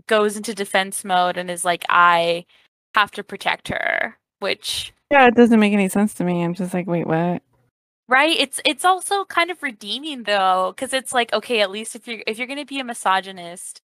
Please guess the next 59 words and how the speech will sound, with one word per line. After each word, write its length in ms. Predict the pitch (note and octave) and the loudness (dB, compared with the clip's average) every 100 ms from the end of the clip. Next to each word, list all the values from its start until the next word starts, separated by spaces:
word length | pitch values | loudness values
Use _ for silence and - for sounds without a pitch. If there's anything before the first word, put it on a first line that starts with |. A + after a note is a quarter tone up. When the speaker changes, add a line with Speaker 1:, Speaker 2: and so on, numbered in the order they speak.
| _ _ - | _ _ -8
Speaker 1:
I'm, 160 | - G3+ | -4 -2
I'm 140 | - G#3 | -4 0
glad 220 | G#3+ G#3+ | 0 -2
that 100 | A3 | -6
you 100 | G3+ | -14
still 220 | G3+ G#3+ | -12 -10
protect 420 | G#3 G#3+ - F#3+ G3 | -10 -10 -6 -6 -6
women. 640 | F3 F3 E3+ E3+ F3+ G3+ | -12 -12 -16 -16 -16 -8
<laughs> 60 | - - A#4+ G#4+ - F4+ - - F4 | -6 -6 -4 -4 2 0 0 -10 -4
You 100 | D#4 | 0
know 120 | D#4+ | 2
Speaker 2:
At 140 | G#3 A3+ | 6 6
Speaker 1:
what 60 | |
I 40 | B3+ | 4
Speaker 2:
least, 200 | E4 C#4+ | 0 -2
Speaker 1:
mean? 120 | G#3 | -2
Speaker 2:
yeah. 440 | F#3 E3+ F3 F#3+ A3+ - - - _ _ _ _ - | 0 0 0 -2 -6 -12 -20 -20 _ _ _ _ -4
Speaker 1:
Like, 180 | A#3+ - | -2 0
that's 260 | B3+ - | -2 -2
the 120 | C#4+ | -8
least 440 | A#3 G3 G#3 - - | -8 -10 -14 -16 -14
you 120 | G#3+ | -14
can 200 | G#3+ G#3 | -14 -16
do, 440 | F#3 F#3 G#3 B3+ A3+ | -10 -8 -8 -10 -4
but 140 | G3+ | 0
I'm 160 | F3+ G3 | 0 -2
glad 280 | F#3 F3 F3 | -2 -2 -2
that 100 | F#3 | -6
you're 100 | F#3+ | -16
doing 360 | F3+ F3+ F#3 A#3 | -14 -14 -12 -10
it. 300 | D4 E4+ - _ - | -6 -8 -10 _ -6
Speaker 2:
They 140 | D4+ D4 | -4 -2
talk, 420 | - D#4 E4 - - _ - | -2 -2 -2 -6 -20 _ -4
they 100 | A#3 - | -4 2
do 140 | C4 | 0
talk 300 | - F4+ F#4 | 2 0 0
about 440 | F#4+ C#4 B3 G#3 - | 2 4 6 4 2
why, 500 | G3 G#3+ A3 G3+ - | 2 4 2 -2 -8
why 220 | - F#3+ A#3 | -8 -6 -4
did 160 | E4+ | -4
he 140 | - D4 | -2 -2
divorce 720 | C4 A3 - F3 G#3 G#3+ - | 0 0 2 4 4 2 -4
his 260 | - G#3+ F#3 | -4 -2 0
wife? 360 | D#3 F#3 F3+ F3+ | 2 2 2 0
I 120 | G3 | 0
know 140 | A3 | 0
Dina 340 | A3+ A3 G#3+ G#3 | 0 -2 -2 -2
said 220 | F#3+ F#3 | -2 -2
it, 100 | F3 | -2
I 80 | F3 | -2
just 220 | F#3+ - | -4 -6
can't 180 | G3 - | -6 -2
remember. 380 | F3+ E3 E3 D#3+ | 0 0 0 0
Do 100 | F#3 | 0
you 140 | G3 | 2
remember? 480 | G#3+ G3 G#3+ B3 C#4 | 2 2 2 2 0
Speaker 1:
I 600 | A#3+ C4 D#4 F4 F4+ F#4 - | 4 4 6 2 2 -2 -2
don't 300 | A#3+ C4 B3+ | 0 0 -2
remember. 960 | A3+ G#3 F#3 G3+ F#3 F3 F3 - A3+ | -6 -6 -8 -8 -8 -6 -4 -4 -6